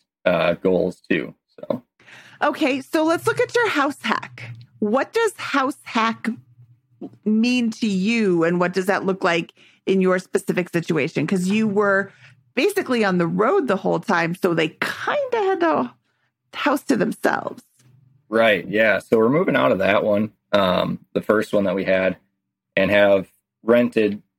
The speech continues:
Speaker 1: that unit or room that we were in. Um, so that one's fully rented. It's just a pure investment property now. And we did buy another duplex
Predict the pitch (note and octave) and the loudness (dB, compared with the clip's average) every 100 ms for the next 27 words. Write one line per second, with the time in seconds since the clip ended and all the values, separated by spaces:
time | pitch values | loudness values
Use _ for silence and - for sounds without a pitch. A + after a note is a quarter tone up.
0 | _ G2 G2+ G2+ - _ _ _ G#2+ A2 | _ 2 4 2 -2 _ _ _ -4 -2
1 | G2+ G2+ F2+ F2+ G2+ G2+ F#2+ F#2 F#2 F2 | 0 -2 -2 -2 -2 0 -2 0 0 0
2 | G2 A2 - _ _ E2+ E2 E2 E2 - | 0 -4 -8 _ _ -4 -4 -4 -8 -14
3 | _ - C3 C3+ B2+ B2 B2 G#2 G#2 G2 | _ 2 2 2 0 2 4 2 0 0
4 | G2 - F#2+ F#2+ - G2+ G2 F#2 F2+ F2+ | -2 -2 -6 -6 -2 0 2 0 0 -2
5 | F2 D#2 - D#2+ E2 E2 - _ _ _ | -2 -2 -4 -8 -6 -6 -8 _ _ _
6 | _ _ _ F#2+ F#2+ F#2 F#2 G#2 A2+ G2+ | _ _ _ 0 0 0 0 0 2 2
7 | G2+ G2+ G2 F2 F#2+ F#2 F2+ G#2 G2+ B2+ | 4 2 2 2 0 -2 -4 -4 0 0
8 | C3 - | 0 -4